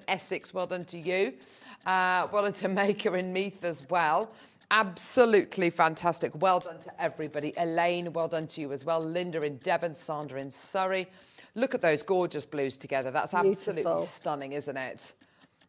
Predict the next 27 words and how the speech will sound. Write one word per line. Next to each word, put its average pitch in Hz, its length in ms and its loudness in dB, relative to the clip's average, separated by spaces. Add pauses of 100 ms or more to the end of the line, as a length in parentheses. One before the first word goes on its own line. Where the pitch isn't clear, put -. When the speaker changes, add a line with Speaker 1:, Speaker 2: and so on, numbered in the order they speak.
Speaker 1:
Okay, 156 220 -2
your 151 100 0
price 156 240 -2
point 139 200 -8
coming 139 220 -10
in. 131 180 -6 (100)
More 151 220 -2
Agonies 147 400 -4
Lothian, 143 360 -6
well 143 140 -4
done 143 160 -8
to 143 120 -10
you 131 160 -10
as 127 140 -12
well. 151 300 0 (760)
Go, 208 300 4
go, 151 240 4
go. 156 300 4
Oh, 165 180 -6
look 214 260 -6
at 175 60 -10
it 151 60 -10
with 147 100 -12
the 175 60 -6
gold. 208 440 0
They're 185 120 -4
stunning. 226 760 -4